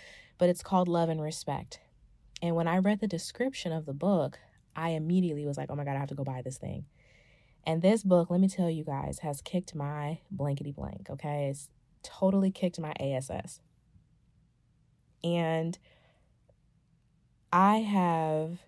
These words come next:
I, I just, I swear by this book now. And I really encourage any of you who want to know how to be better wives, wanna know how to love your husband in a way that he can,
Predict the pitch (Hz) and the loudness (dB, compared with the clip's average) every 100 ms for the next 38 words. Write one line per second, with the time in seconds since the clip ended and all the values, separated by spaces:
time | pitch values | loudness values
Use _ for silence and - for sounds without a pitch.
0 | _ _ _ _ _ _ 170 185 180 180 | _ _ _ _ _ _ 4 4 4 2
1 | 180 - 185 - 180 180 208 233 175 214 | 0 0 0 2 2 6 8 8 8 4
2 | 202 156 135 135 - - - 180 165 165 | 4 0 -2 -6 -12 -20 -12 -4 -2 2
3 | 175 190 175 185 170 160 156 - _ _ | 2 4 2 -2 -2 -2 -4 -8 _ _
4 | _ - 190 208 185 151 143 143 160 151 | _ 2 4 6 4 2 -4 -4 -4 -6
5 | 147 147 160 170 - 160 151 151 151 143 | -4 -4 -4 -6 -6 -6 -4 -6 -4 -4
6 | 143 147 143 143 143 151 160 160 151 147 | -4 -6 -6 -6 -6 -4 -4 -2 -4 -6
7 | 147 147 147 147 147 147 147 143 139 147 | -8 -6 -6 -6 -10 -10 -8 -8 -8 -6
8 | 151 147 156 147 143 143 143 143 139 151 | -6 -6 -8 -6 -6 -4 -4 -6 -8 -10
9 | 143 151 | -10 -10